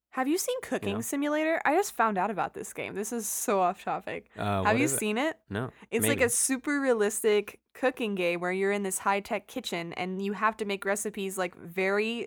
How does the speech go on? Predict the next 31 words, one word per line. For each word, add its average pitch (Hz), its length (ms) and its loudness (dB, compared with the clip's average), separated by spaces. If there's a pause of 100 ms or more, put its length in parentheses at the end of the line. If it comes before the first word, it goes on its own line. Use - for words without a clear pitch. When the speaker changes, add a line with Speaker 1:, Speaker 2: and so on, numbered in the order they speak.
Speaker 1:
precisely. 196 840 -2
I'll, - 220 2
I'll 247 120 4
show 196 180 -2
it 170 100 -4
to - 100 -2
Speaker 2:
Is 120 80 0
Speaker 1:
you 120 60 2
Speaker 2:
it 101 40 2
Speaker 1:
later. 98 120 0
Speaker 2:
V 131 80 6
R? 143 300 6 (680)
Speaker 1:
No, 233 600 6
but 208 120 4
Speaker 2:
Oh. 208 60 4
Speaker 1:
it 151 60 -4
should 277 220 0
be. 208 240 4
<laughs> - 300 2
Speaker 2:
Sounds 127 320 2
V 95 160 -2
R. 90 140 -2
Speaker 1:
It's, 285 140 -8
Speaker 2:
Anything 170 300 6
with 131 100 4
the 117 60 0
word 160 140 6
Speaker 1:
it's 220 100 2
Speaker 2:
simulator, 196 400 4
no. 202 120 2
Speaker 1:
honestly 226 320 -2